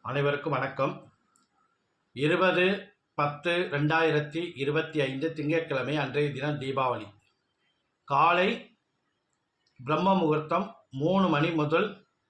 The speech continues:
அதிகாலை ஐந்து முப்பது மணிக்குள் எண்ணெய் குளியல் செய்வது நல்ல சிறப்பான பலனை கொடுக்கும். சில பேர் வந்து ஏழு மணிக்கு குளிக்கிறது, எட்டு மணிக்கு குளிக்கிறதுலாம், அப்படியெல்லாம் குளிக்கலாமான்னு கேட்டிங்கன்னா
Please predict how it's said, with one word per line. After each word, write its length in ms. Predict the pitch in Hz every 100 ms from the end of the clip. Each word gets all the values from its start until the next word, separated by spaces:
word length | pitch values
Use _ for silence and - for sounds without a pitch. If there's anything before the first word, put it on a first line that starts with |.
| _ _ _ _ _ -
அதிகாலை 580 | 131 156 156 160 151 175 - - _ _ _ _ _ _ 110
ஐந்து 440 | 139 180 190 185
முப்பது 400 | 156 147 185 165
மணிக்குள் 460 | 143 151 147 160 202 - _ _ _ _ _ - - 139
எண்ணெய் 500 | 147 170 190 190 190 156
குளியல் 380 | 156 170 151 143
செய்வது 340 | 139 139 160 202
நல்ல 240 | 135 151
சிறப்பான 680 | - 143 147 147 139 139 156 135
பலனை 240 | 131 131
கொடுக்கும். 420 | 120 120 156 - - _ _ _ _
சில 180 | - 147
பேர் 200 | 147 160
வந்து 140 | 165 156
ஏழு 220 | 160 165
மணிக்கு 280 | 156 156 147
குளிக்கிறது, 460 | 147 143 147 131 147
எட்டு 220 | 143 165
மணிக்கு 260 | 156 160 151
குளிக்கிறதுலாம், 460 | 151 151 135 151
அப்படியெல்லாம் 300 | 139 135 151
குளிக்கலாமான்னு 600 | 160 156 151 139 143 147
கேட்டிங்கன்னா 400 | 139 131 127 160